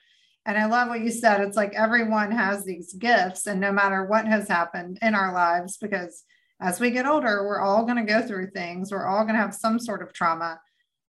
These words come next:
but you can't let that be your identity. You have to be able to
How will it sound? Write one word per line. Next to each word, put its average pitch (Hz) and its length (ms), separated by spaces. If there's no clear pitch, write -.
but 220 220
you 233 220
can't 254 380
let 220 340
that 214 280
be 214 100
your 190 200
identity. 175 680
You 196 100
have 190 180
to 208 60
be 208 100
able 190 340
to 175 380